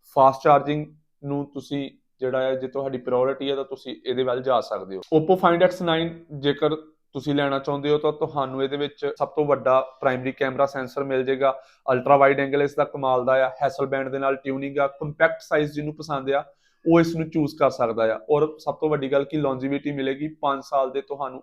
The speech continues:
ਓ ਐਸ ਅਪਡੇਟਸ ਮਿਲਣਗੇ। ਜੇਕਰ ਤੁਸੀਂ ਫੋਟੋਗ੍ਰਾਫੀ ਲਈ ਜਾਣਾ ਚਾਹੁੰਦੇ ਹੋ ਤੇ ਜਾਂ ਤੁਹਾਨੂੰ longevity ਪਸੰਦ ਆ, ਲੌਂਗ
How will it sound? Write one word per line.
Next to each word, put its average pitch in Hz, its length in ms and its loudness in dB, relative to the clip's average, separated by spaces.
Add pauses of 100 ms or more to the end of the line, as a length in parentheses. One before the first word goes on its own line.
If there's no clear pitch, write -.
ਓ 127 160 0
ਐਸ 135 180 -2
ਅਪਡੇਟਸ 143 400 -2
ਮਿਲਣਗੇ। 113 440 -6 (500)
ਜੇਕਰ 135 300 0
ਤੁਸੀਂ 135 500 -8 (440)
ਫੋਟੋਗ੍ਰਾਫੀ 156 540 2
ਲਈ 156 140 0
ਜਾਣਾ 147 240 2
ਚਾਹੁੰਦੇ 143 360 -2
ਹੋ 156 240 0 (360)
ਤੇ 147 100 6 (360)
ਜਾਂ 147 360 4 (420)
ਤੁਹਾਨੂੰ 131 460 -2
longevity 135 600 0
ਪਸੰਦ 131 280 -6
ਆ, 139 40 6
ਲੌਂਗ 127 360 2